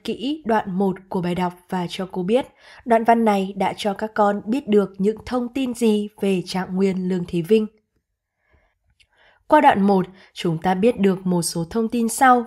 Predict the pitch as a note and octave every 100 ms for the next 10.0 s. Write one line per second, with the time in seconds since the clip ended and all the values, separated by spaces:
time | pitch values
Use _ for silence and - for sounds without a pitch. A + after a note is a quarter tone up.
0 | - F#3+ - F#3+ F#3+ F#3 F#3 F3 G3 A#3
1 | A3 - - - G#3 G#3 - F#3+ G3 A#3+
2 | - - - - _ A#3+ A#3+ G#3+ G#3+ G#3
3 | - G3+ G#3 G#3+ G3+ F#3+ G3 F3+ - G3
4 | F#3+ F#3 F#3 F#3 B3+ - C4 F#3 - _
5 | _ - _ - G#3+ D4+ A#3 G3 F#3 G3
6 | - - - - - A3+ G#3+ A3 - G3
7 | G3+ A3 G#3+ G3+ - F#3+ F3+ - A3+ G#3+
8 | F#3+ E3+ D#3+ B3 - C4+ G#3 D#3 - -
9 | _ G3+ F3+ F#3 F3 D#3+ D#3+ F3 - G3